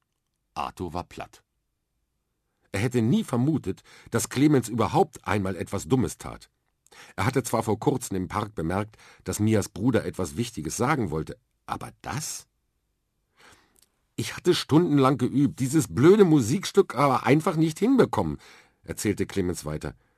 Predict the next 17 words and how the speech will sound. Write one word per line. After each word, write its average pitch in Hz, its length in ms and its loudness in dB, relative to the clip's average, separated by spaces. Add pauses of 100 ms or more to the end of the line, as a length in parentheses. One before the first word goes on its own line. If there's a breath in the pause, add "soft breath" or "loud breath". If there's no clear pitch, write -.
(760)
"Da 87 200 -10
habe 113 160 -2
ich 107 100 -6
die 82 120 -12
Nerven 104 400 -4
verloren 98 400 -2
und 87 180 -12
die 80 100 -12
Geige 82 300 -8
in 82 100 -10
die 82 140 -12
Ecke 87 240 -12
gepfeffert." - 600 -18 (1500)
Dieses 127 380 -2
Gefühl 175 380 0
kannte - 340 -2
Arthur. - 400 -10